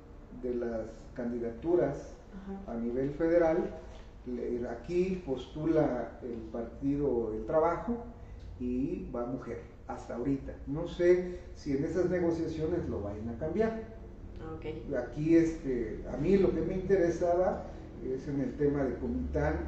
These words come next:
Speaker 1: a la presidencia municipal y, y en la, eh, reunión pasada que estuvo el dirigente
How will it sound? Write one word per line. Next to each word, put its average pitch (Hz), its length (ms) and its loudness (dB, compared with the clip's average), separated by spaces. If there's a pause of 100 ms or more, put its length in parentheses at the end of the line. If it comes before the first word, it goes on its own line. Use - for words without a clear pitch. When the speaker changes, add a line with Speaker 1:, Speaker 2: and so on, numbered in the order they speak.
(180)
Speaker 1:
a 110 120 -6
la 101 280 -4 (100)
presidencia 123 560 0
municipal 156 640 2 (460)
y, - 60 -2 (400)
y 123 60 0
en 117 140 -2
la, 110 60 -4
eh, 113 840 -6
reunión 147 420 6
pasada 160 440 4
que - 80 0
estuvo 135 260 2
el 143 80 4
dirigente 135 800 4